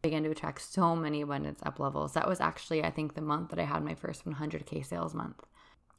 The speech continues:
And it was because I allowed myself to embody this part of me that felt too extra, too bougie. And it can be really triggering to embody the parts of you that are in your shadow.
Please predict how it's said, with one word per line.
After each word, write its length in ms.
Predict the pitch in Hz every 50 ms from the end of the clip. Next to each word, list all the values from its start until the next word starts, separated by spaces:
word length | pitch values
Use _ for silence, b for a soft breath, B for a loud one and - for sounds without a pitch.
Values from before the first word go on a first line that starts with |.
| - -
And 140 | 165 165 170
it 80 | -
was 140 | - 165 139
because 260 | - 160 165 160 170
I 60 | 160
allowed 300 | 160 156 156 151 156 170
myself 420 | 180 185 180 165 - 175 190 202 202 - _ _
to 200 | - - - -
embody 640 | - 165 156 143 160 175 175 160 156 151 165 165 - - _ _ _ _ _ _ _ _ _ b b b b b b b b b _
this 220 | - 165 151 - -
part 260 | - - 190 196 190
of 80 | 170
me 240 | 151 147 160 180 196 - _ _ _ _ _ _
that 220 | - - - - -
felt 240 | 175 165 - - -
too 220 | - - 196 -
extra, 480 | - 151 143 - - - - - - - - - -
too 180 | - - 196 180
bougie. 460 | - - - - - - - - - _ _ _ _ _ _ _ _ _ _ _ _ _ _ _ _ _ _ _ _ _ _ _ _ _ _ _ _ _ _ _ _
And 500 | - 156 151 147 147 147 147 147 147 151 -
it 80 | 156 -
can 100 | 175 190
be 100 | 202 202
really 200 | 202 208 220 220
triggering 460 | - - 226 220 202 185 175 165 156
to 100 | - -
embody 300 | - 156 147 147 147 151
the 100 | 151 147
parts 260 | - - - - -
of 80 | 147 143
you 220 | 135 147 160 165 - - _ b b b b b b b b b b b b b b b -
that 180 | 156 151 147
are 100 | 151 151
in 140 | 151 151 156
your 120 | 156 156
shadow. 520 | 151 - 214 208 214 180 151 151 151 151